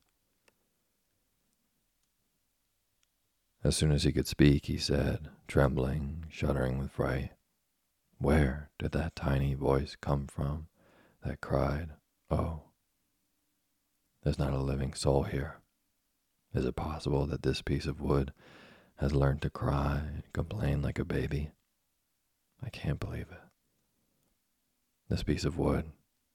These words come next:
just look at it. It's nothing but a piece of firewood, like all the others. When you put it on the fire, it will make a kettle boil. Well then, is someone hidden inside it?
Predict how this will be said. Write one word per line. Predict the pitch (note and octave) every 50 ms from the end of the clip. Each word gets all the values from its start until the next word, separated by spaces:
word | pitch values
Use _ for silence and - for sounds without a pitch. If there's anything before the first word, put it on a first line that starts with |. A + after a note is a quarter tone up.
| _ _ _ _ _ _ _ _ -
just | - - D2 D2+
look | - D2 C#2 -
at | C#2+ C2+ C2+ -
it. | - - - _ _ _ _ _ _ _ _ _ _ _ _ _ _ _ _ -
It's | - - -
nothing | - C#2 C#2 C#2 - C#2 C2+ C#2
but | C#2+ C#2 C#2
a | C2+
piece | C#2 - D#2 D2+ -
of | D#2 D2+
firewood, | - - C#2 C#2+ C#2+ C#2 C#2 - - - D2+ - - _ _ _ _ _ _ _ _ _ _ _ -
like | D2+ C#2+ D2
all | - C#2 C#2 C#2
the | - - -
others. | C#2+ C#2 C#2 C#2+ C#2+ - D#2 - - - _ _ _ _ _ _ _ _ _ _ _ _ _ _ -
When | - D2+
you | -
put | - - - C#2
it | C2+
on | C#2
the | C#2+ C#2
fire, | - - - - C#2 C2+ C2 D2 D2+ - _ - - - - - - - _ _ _
it | - D2+
will | D2+ C#2+
make | C#2 C#2 C2+ -
a | C#2+ C#2
kettle | - - - C#2 C#2 C#2+
boil. | D2 C#2 C2 C2+ C#2 D2 - - - _ _ _ _ _ _ _ _ _ _ _ _ _ _ _ _ _ _ _ _ _ _ _ _ _ _ _ _ _ _ _ _ _ _ -
Well | - D2+ C2+ C#2
then, | C2 B1 - D2 C#2+ C#2+ - _ _ _ _ _ _ _ _ _ _ _ _ _ _ _ _ _ _ _ _ _ -
is | - C#2
someone | - - C#2 C#2 C#2+ C#2+ C#2+ C#2
hidden | - - C#2 C2+ C#2 C2+
inside | C#2 C#2+ - - D2 C#2+ C#2+ C#2+
it? | D2 D2 -